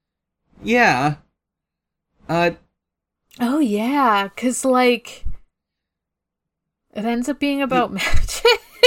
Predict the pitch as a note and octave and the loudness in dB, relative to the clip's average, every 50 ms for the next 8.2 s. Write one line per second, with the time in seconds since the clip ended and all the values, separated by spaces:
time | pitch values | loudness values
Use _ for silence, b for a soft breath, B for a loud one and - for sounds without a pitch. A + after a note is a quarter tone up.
0 | - - - - C3 - - _ _ _ _ _ _ - _ _ _ _ _ _ | 6 6 4 -10 -14 -14 -16 _ _ _ _ _ _ -20 _ _ _ _ _ _
1 | _ _ _ _ _ _ _ _ _ _ G3 A#3 C#4+ D#4 C#4 G#3+ G#3 G#3 G3+ F#3 | _ _ _ _ _ _ _ _ _ _ -4 0 2 4 6 6 6 6 2 0
2 | D3 - _ _ _ _ _ _ _ _ _ _ _ _ _ _ _ _ _ _ | -2 -6 _ _ _ _ _ _ _ _ _ _ _ _ _ _ _ _ _ _
3 | _ _ _ _ - F3+ G3+ G3+ G3+ G#3+ G3 - _ _ _ _ _ _ _ _ | _ _ _ _ -4 -4 -2 0 -2 -2 -4 -6 _ _ _ _ _ _ _ _
4 | _ _ _ _ _ _ _ - - - - - _ _ _ _ _ _ _ _ | _ _ _ _ _ _ _ -16 -14 -14 -14 -16 _ _ _ _ _ _ _ _
5 | _ _ _ _ _ _ _ _ _ E3 - - A3+ A#3+ C4 A#3 G3 - _ _ | _ _ _ _ _ _ _ _ _ -20 -6 -2 0 0 0 -2 -6 -12 _ _
6 | _ - - - - D#3 - A#3+ G#3+ - A3+ B3 C#4+ D4+ D#4+ D4 C4+ C4 B3+ A#3 | _ -20 -20 -20 -8 0 0 0 0 2 2 2 2 4 2 2 4 2 2 2
7 | A#3 A3+ - - G3+ G3+ G#3+ G#3 G3+ G3 F#3 E3 - - F3 E3 D#3+ D#3+ E3+ E3 | 2 -2 -2 -2 0 0 0 0 0 -2 -2 -2 0 -2 -2 -2 0 0 2 2
8 | D#3+ D#3+ D3+ - | 2 2 0 -4